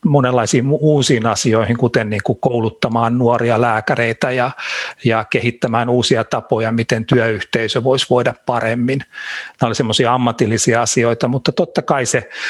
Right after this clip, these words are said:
se on myös sellainen prosessi, joka niinku sitten väistämättä vaikuttaa siihen muuhun elämään, että, että se antaa keinoja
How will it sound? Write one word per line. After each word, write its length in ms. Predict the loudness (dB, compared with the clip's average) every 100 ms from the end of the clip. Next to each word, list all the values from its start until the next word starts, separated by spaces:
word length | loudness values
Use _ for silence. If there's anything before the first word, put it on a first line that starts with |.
| -8 -4
se 200 | 0 2
on 100 | 2 2
myös 200 | 2 2
sellainen 340 | 0 0 0
prosessi, 540 | 0 2 4 2 2 2
joka 260 | 2 0
niinku 280 | -2 -2 -2
sitten 380 | 0 0 0 -4 -2
väistämättä 560 | -2 -2 -2 -4 -2 0
vaikuttaa 580 | 0 0 -4 0 -2
siihen 320 | 2 0 2 2
muuhun 320 | 4 2 2
elämään, 540 | 2 0 0 -2 -2
että, 240 | -4 -2 -2
että 160 | 0
se 80 | 0
antaa 340 | 0 0 0
keinoja 600 | 0 0 2 2 2 2